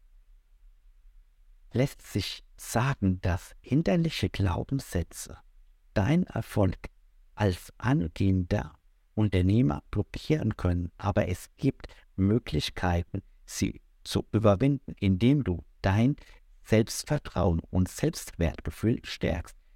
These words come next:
fest, flexibel und anpassungsfähig bleibst, Verantwortung für dein Leben und deine Entscheidung übernimmst und positiv und optimistisch bleibst,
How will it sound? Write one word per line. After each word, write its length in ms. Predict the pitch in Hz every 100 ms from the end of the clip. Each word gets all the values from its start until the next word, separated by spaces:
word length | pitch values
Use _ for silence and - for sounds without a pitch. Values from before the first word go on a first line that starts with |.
| -
fest, 640 | - 95 92 - - - -
flexibel 680 | 104 98 - - 151 117 -
und 280 | 95 85 -
anpassungsfähig 1000 | 127 - - - 117 - 101 101 98 -
bleibst, 480 | 82 67 - - - -
Verantwortung 720 | - - 113 - 78 71 107 -
für 180 | 95 -
dein 300 | - 65 80
Leben 420 | 87 64 107 123 139
und 260 | 101 92
deine 320 | 62 67 82
Entscheidung 580 | - - - 69 80 101 -
übernimmst 640 | 113 73 82 110 92 - _ -
und 400 | 156 185 220 - - - -
positiv 540 | 160 175 185 - 123
und 140 | 120 -
optimistisch 720 | - - 107 180 - 110 -
bleibst, 360 | 85 87 -